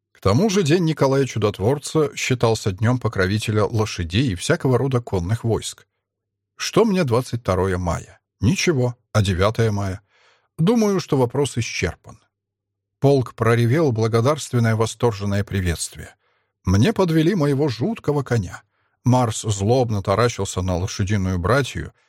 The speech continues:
и, как мне кажется, они, лошади, тут же поняли, кто тут папа. Что ж, знай наших, желающих подойти к Марсу как-то решительно не наблюдалось. Самоубийц <laughs> не так много на нашей земле.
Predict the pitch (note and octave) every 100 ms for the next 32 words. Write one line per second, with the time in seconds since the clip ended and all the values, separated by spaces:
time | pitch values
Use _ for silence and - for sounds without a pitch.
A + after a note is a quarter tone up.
0 | - G3 G3 C3 A#2+ A2 - G#3 A2 -
1 | - - _ _ _ _ _ _ - G#2
2 | G2 E3 A3 A#2 B2+ A2+ - D#2 F2+ A#3
3 | A3+ D3+ E3+ D3+ C#3 C3+ C3+ - - F#3+
4 | D3 B2+ - - G#2 - - - - _
5 | _ _ - - A2 - - F2+ F#2+ G3
6 | F#3+ F#3+ - - _ - F#2+ A#2 A3 F#3
7 | F#3 D3+ D3+ C#3 F3+ - B2 E3 - D3+
8 | C3 - C#3+ C#3 C#3 - A#2+ B2 C3 C#3+
9 | C3 G2+ A2+ B2 D3 A2+ G#2 G#2+ - -
10 | _ _ - C3 A#2+ G#2+ F#2+ D3 C#3+ -
11 | - - - B2 A#2+ G2 - F2+ B2+ G#2+
12 | F2 F2 F#2+ - F#2+ G2+ G2 -